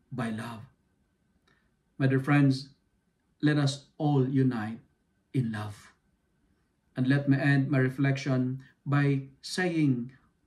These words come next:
the response of our responsorial, responsorial psalm for today, which says, "Keep us safe, O God, you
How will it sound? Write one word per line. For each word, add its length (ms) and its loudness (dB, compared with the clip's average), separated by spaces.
the 100 0
response 560 0
of 160 -6
our 160 0
responsorial, 760 -2
responsorial 920 0
psalm 260 -2
for 160 -6
today, 320 -4
which 160 -6
says, 480 -8
"Keep 220 -4
us 180 -2
safe, 300 -4
O 80 -4
God, 400 -8
you 420 -2